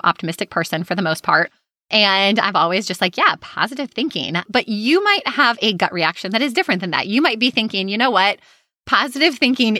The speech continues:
is not going to write my lesson plans for me. And positive thinking isn't going to change the ridiculous lesson planning expectations my school has for me."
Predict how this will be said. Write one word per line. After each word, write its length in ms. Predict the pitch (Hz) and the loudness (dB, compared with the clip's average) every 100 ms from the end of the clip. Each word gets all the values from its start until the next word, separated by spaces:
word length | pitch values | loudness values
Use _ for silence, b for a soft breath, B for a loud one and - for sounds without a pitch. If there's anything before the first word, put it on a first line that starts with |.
| - | 0
is 180 | 226 | 2
not 240 | 233 285 190 | 4 2 2
going 200 | 220 214 | 0 0
to 100 | 226 | 0
write 180 | 196 196 | -2 0
my 120 | 190 | 0
lesson 340 | 180 175 196 | 0 -2 -4
plans 420 | 185 170 165 170 | -4 -4 -4 -6
for 240 | - 185 208 | -4 -2 0
me. 260 | 285 339 359 b b _ | 2 0 -2 b b _
And 180 | 220 220 | -2 0
positive 420 | 233 226 247 269 | 0 0 0 0
thinking 380 | - 233 233 214 - | 0 2 2 2 2
isn't 320 | 240 262 196 | 2 2 2
going 200 | 233 220 | 0 2
to 80 | 240 | 0
change 480 | - 208 202 202 | 0 0 0 -2
the 180 | 190 180 | -2 0
ridiculous 580 | 180 175 208 196 202 - | 2 2 2 2 0 0
lesson 280 | 185 - 190 | -2 0 -2
planning 460 | 190 175 170 170 170 | 0 0 -2 -4 -4
expectations 640 | 196 - 202 - 196 190 175 | -6 -4 -4 -2 -2 -2 0
my 140 | 180 | -2
school 300 | 175 190 165 | 0 0 0
has 260 | 139 143 - | 2 -2 -4
for 80 | |
me." 220 | - - | -8 -10